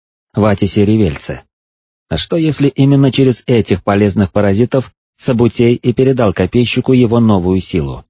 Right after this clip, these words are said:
"Когда дойдет до драки, цельтесь сюда". Я мысленно отметил нужное место для Сафи и Бо. Но ученик Сабутея, скрытый в Петровиче,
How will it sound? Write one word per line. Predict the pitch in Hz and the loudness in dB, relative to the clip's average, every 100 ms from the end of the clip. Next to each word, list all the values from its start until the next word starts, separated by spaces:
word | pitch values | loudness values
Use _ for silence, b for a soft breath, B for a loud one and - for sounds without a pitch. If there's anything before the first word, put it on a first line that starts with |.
| _ _ _ _ _ _ | _ _ _ _ _ _
"Когда | - 87 131 139 | -4 0 0 0
дойдет | 147 135 139 | 0 0 0
до | 135 | 0
драки, | 131 160 151 98 76 _ _ | 0 0 0 -2 -4 _ _
цельтесь | 135 139 117 131 - | -2 -2 0 -2 0
сюда". | 143 123 80 69 _ _ _ _ _ _ | -2 -2 -4 -6 _ _ _ _ _ _
Я | 143 | -2
мысленно | 147 147 147 143 139 | 0 0 0 2 2
отметил | 135 139 131 131 | 2 -2 0 2
нужное | 123 123 113 120 | 2 2 2 2
место | 120 113 - 95 | 2 0 -2 -4
для | 95 95 | -2 -4
Сафи | - 110 95 101 - | -2 -4 -2 -6 -6
и | 107 | -8
Бо. | 80 67 - _ _ _ _ - | -6 -6 -8 _ _ _ _ -4
Но | 95 - | -2 0
ученик | 98 98 92 92 | -2 0 0 -2
Сабутея, | - 85 90 - 107 123 120 _ | -4 -2 -2 0 0 0 -2 _
скрытый | - 117 113 113 | -8 -2 0 0
в | 104 | 0
Петровиче, | 117 104 101 98 107 101 | -2 0 0 0 0 -4